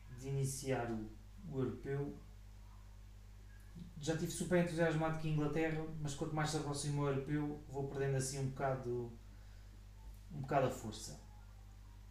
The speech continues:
Acho que desde há muitos anos que a Inglaterra não tinha assim um grupo de jogadores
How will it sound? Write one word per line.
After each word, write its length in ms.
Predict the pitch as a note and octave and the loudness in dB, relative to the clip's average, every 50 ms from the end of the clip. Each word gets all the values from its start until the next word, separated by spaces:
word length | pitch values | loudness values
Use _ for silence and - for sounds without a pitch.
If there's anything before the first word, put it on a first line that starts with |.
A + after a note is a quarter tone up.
| - - - - - | -16 -16 -16 -12 -8
Acho 180 | D#3 D3+ C#3+ - | -6 -6 -4 -2
que 60 | - | 0
desde 160 | D#3 D#3 D#3 | 2 2 4
há 60 | D#3+ D#3+ | 4 4
muitos 240 | D#3+ D#3+ D#3 D#3 | 4 4 4 4
anos 180 | D#3 D#3 D#3 - | 4 4 4 2
que 80 | - D#3 | 2 2
a 40 | |
Inglaterra 320 | D3+ D3+ D3 - D3+ C#3+ D3 | 2 2 4 2 2 2 2
não 100 | D3 D3 | 2 2
tinha 180 | C#3+ D3+ D3+ | 2 2 2
assim 220 | D3 C#3+ - D3+ D3 | 2 2 2 2 2
um 180 | D3 C#3+ C#3 | 2 2 2
grupo 360 | C3 C3 C#3 C#3+ C#3 - - - B2+ | 0 -2 -2 -2 -4 -4 -6 -10 -10
de 260 | A#2 - C3+ C3+ C3 | -8 -4 -2 0 0
jogadores 840 | A#2+ A2 A#2+ A#2+ C3 B2+ B2+ B2+ B2 A2+ - - - - - - | 0 0 0 0 0 2 2 2 2 0 -2 -6 -8 -8 -10 -12